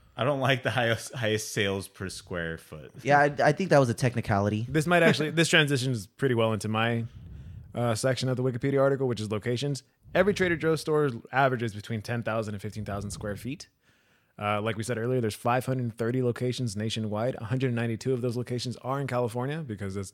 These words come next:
Speaker 3: Kevin stated,
Speaker 2: Damn, we got the stats guy.
Speaker 3: they're, uh, they're, they're from California. I mean, shit. Most of our listeners, as of this point, are in L A. There's one probably twenty minutes away from you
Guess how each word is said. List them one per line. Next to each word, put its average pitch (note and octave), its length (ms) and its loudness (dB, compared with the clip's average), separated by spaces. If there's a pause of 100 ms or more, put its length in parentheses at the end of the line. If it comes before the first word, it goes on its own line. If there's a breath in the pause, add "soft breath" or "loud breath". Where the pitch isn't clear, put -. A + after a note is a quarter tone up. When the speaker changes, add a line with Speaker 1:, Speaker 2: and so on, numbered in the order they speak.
(120)
Speaker 3:
Kevin G#2 240 -6
stated, G2+ 420 -4
Speaker 2:
Damn, C3+ 240 4
we B2+ 40 4
got B2+ 100 6
the A2 60 -2
stats C#3+ 360 4
guy. A2 280 4
Speaker 3:
they're, A2 300 4
uh, G#2 420 2 (100)
they're, G#2+ 320 -4
they're A2+ 200 -4
from D3+ 180 2
California. D#3+ 560 4 (240)
I C3 100 0
mean, C3 180 4
shit. - 440 -2 (440)
Most D3+ 280 2
of C3+ 60 0
our C3 100 4
listeners, B2 340 2
as A#2 140 2
of G2+ 160 -6
this A2 140 -4
point, A#2+ 220 -4
are G#2+ 200 -4 (400)
in C3 160 0
L A#2 200 2
A. A#2 320 2 (1000)
There's D3 200 2
one E3+ 380 6
probably D3 420 2 (120)
twenty D3 240 0
minutes C#3 220 0
away B2+ 180 2
from B2+ 140 -2
you A2+ 160 -2